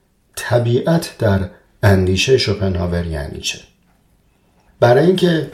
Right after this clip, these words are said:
اندیشه شوپنهاور رو بخوایم ادغام بکنیم در این سوال، می‌تونم اینطور بگم خدمت شما، یعنی برسم به دقیق ترین سطح پرسشی که الان می‌خوام مطرح بکنم. نسبت بین طبیعت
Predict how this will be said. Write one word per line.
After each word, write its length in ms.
اندیشه 480
شوپنهاور 720
رو 180
بخوایم 320
ادغام 500
بکنیم 380
در 200
این 220
سوال، 680
می‌تونم 440
اینطور 580
بگم 340
خدمت 460
شما، 320
یعنی 200
برسم 680
به 260
دقیق 520
ترین 380
سطح 680
پرسشی 600
که 200
الان 220
می‌خوام 260
مطرح 360
بکنم. 400
نسبت 540
بین 380
طبیعت 800